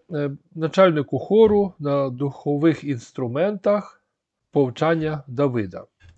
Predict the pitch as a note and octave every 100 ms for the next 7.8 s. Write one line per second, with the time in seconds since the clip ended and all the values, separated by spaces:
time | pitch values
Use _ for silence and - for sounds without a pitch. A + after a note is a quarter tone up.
0 | _ _ _ _ _ - - D3 F#3+ A#3+
1 | F3 F#3+ D3 B2+ A#2+ A2+ A2+ A2+ A2 A2+
2 | _ - C#3+ - E3 E3+ - E3+ D#3+ -
3 | - - D#3 D3 A2+ F#2+ _ _ _ _
4 | - A#2+ A#2 A2+ D3 F#3+ F3 E3+ E3+ B2
5 | A2 A#2 A2 F#2+ F#2+ - _ _ _ _
6 | _ _ _ - - - C#3+ D#3 - B3+
7 | B3 E3 - E3 D#3+ D3+ D3 D3